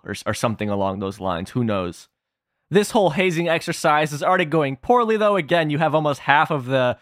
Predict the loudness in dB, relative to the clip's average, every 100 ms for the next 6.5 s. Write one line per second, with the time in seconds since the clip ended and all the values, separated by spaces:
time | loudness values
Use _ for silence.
0 | _ -4 -4 -2 -2 0 -2 -6 0 0
1 | 2 4 4 2 0 -2 0 0 -2 -4
2 | -4 -4 -2 -2 -2 0 -2 -2 -2 0
3 | 0 -4 -2 0 0 0 -4 -20 -20 -2
4 | 2 4 4 0 -2 0 0 0 -2 0
5 | 2 2 0 0 -2 0 0 2 4 4
6 | 2 -2 0 0 -2